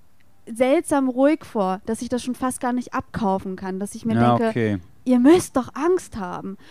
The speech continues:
Speaker 1: Und dann ist natürlich die Frage, wie holt man die Leute heute ab, wenn der Roman zweitausendneunzehn erscheint? Holt man die ab mit diesem realistischen, ruhigen Ton oder versucht man, das dann ein bisschen dramatischer zu ziehen?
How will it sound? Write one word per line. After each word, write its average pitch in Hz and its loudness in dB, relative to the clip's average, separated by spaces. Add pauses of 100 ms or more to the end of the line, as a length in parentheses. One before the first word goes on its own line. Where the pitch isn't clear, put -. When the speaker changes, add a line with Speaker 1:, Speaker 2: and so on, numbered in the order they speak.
(180)
Speaker 1:
Und 247 0
dann 262 4
ist 320 0
natürlich 302 -2
die 269 -10
Frage, 247 -2
wie 262 6
holt 330 4
man 285 2
die 254 0
Leute 226 2 (580)
heute 262 6
ab, - -4
wenn 214 -4
der 214 0
Roman 214 -2
zweitausendneunzehn 214 -6
erscheint? 190 -8 (280)
Holt 277 2
man 247 -4
die 240 -6
ab 226 -2
mit 233 -6
diesem 220 -4 (220)
realistischen, 240 -2
ruhigen 226 -2
Ton 277 4
oder 269 2
versucht 269 -4
man, 262 0
das 247 -4
dann 240 -4
ein 233 -4
bisschen 240 -6
dramatischer 220 -4
zu - -16
ziehen? 185 -14